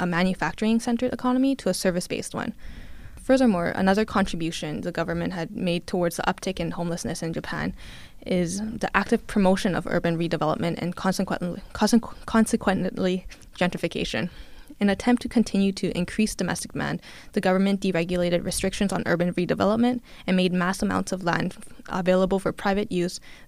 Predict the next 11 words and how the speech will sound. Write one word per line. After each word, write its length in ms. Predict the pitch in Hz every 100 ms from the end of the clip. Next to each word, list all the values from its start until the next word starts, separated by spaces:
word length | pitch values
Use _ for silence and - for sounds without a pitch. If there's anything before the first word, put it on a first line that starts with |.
| -
thus 180 | 196
prioritizing 760 | - 190 185 190 - 180 180 180
high 200 | - 196
and 160 | 196
middle 220 | 180 180 -
income 280 | 180 175 175
housing 340 | 170 170 175
over 240 | - 175 175
low 240 | 175 170
income 220 | 170 -
housing. 380 | 180 - - 220